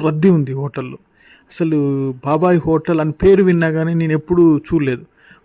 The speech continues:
ఫస్ట్ టైమ్ బోడుప్పల్లో బ్రాంచ్ పడ్డది. ఆ బ్రాంచ్కి అసలు ఏంది దీన్ని ఇంత జనాలు ఉన్నారు ఏంది, అసలు ఏంటి తెలుసుకుందామని వెళ్ళిన. వెళ్ళి అలానే చిన్న వీడియో చేద్దాము, ఈ క్లారిటీ జనాలకు కూడా ఇద్దాము అని ఒక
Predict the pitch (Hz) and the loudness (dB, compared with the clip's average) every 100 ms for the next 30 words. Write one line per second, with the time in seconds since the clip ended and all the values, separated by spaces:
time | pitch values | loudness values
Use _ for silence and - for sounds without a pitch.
0 | - 165 - 190 180 170 139 156 156 160 | -8 -8 -4 0 0 0 0 0 0 0
1 | 151 147 135 139 143 - 139 131 139 151 | 0 2 0 -2 -4 -6 -8 -6 -2 -2
2 | 135 147 147 151 160 151 151 147 143 - | -4 -4 -4 -4 -6 -4 -2 -2 -4 -4
3 | 143 143 175 170 151 160 156 151 143 139 | -6 0 2 2 -2 -6 -6 -8 -8 -8
4 | 160 139 156 156 151 147 147 143 143 139 | -8 -4 -2 0 0 -2 -2 -2 -4 -8
5 | 139 _ _ _ - 135 139 139 135 127 | -10 _ _ _ -20 -10 -8 -4 -4 -2
6 | 127 127 127 131 135 131 143 160 165 160 | -2 -4 -6 -8 -12 -12 -6 -2 -2 -2
7 | 160 - - 151 147 135 131 120 120 147 | -4 -4 -8 -4 -2 -2 -4 -6 -8 -12
8 | _ _ _ _ 151 143 165 160 147 147 | _ _ _ _ -6 -2 0 2 2 0
9 | 156 156 147 131 123 127 123 151 147 135 | 0 0 0 0 -2 -4 -6 -4 -2 2
10 | 151 156 143 139 135 139 139 139 131 127 | 2 2 2 0 -2 -2 -4 -4 -4 -4
11 | 127 127 123 - 143 143 139 143 123 139 | -4 -4 -6 -6 -4 -2 -2 -4 -4 -2
12 | 139 139 131 131 127 131 131 135 147 _ | -2 -2 -4 -6 -6 -6 -6 -8 -10 _
13 | _ _ _ 135 156 147 131 | _ _ _ -6 -2 -2 -2